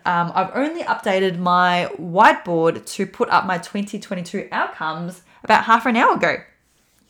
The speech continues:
So for anyone who doesn't know, I have a whiteboard that sits in my office,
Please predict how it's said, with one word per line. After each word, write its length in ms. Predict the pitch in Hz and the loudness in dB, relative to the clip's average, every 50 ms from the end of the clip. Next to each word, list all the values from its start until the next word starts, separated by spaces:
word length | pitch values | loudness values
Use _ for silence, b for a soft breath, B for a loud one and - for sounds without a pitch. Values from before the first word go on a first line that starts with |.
| _ _ - | _ _ -8
So 240 | - - 233 220 214 | 0 2 2 4 4
for 80 | 220 - | 2 0
anyone 240 | 208 220 240 254 | 0 0 0 2
who 100 | 277 254 | 2 2
doesn't 220 | 202 220 202 175 170 | 0 0 -2 -2 0
know, 340 | 185 196 196 196 196 202 202 B B B B B B | 2 4 4 4 2 0 -2 B B B B B B
I 180 | 180 180 185 190 | 0 2 2 2
have 440 | 190 - 196 190 180 180 175 - - - | 0 0 2 2 2 2 0 -2 -8 -10
a 80 | 170 | -6
whiteboard 420 | 160 180 202 - - - 202 202 202 | 2 2 2 2 2 0 0 0 0
that 100 | - - | -2 -4
sits 240 | - 220 - - | -4 -6 -4 -4
in 60 | 180 180 | -4 -6
my 120 | 165 - - | -6 -6 -6
office, 460 | 165 170 - 320 381 381 381 - | -10 -6 -2 -2 -2 -2 -4 -8